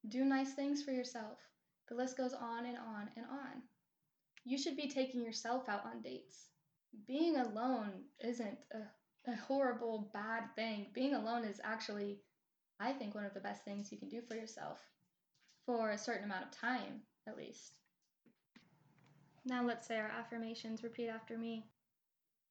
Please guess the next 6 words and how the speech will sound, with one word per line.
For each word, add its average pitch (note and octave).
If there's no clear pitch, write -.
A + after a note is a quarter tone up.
"I A3+
am A3
kind. A3+
I A3+
am A#3+
strong. A#3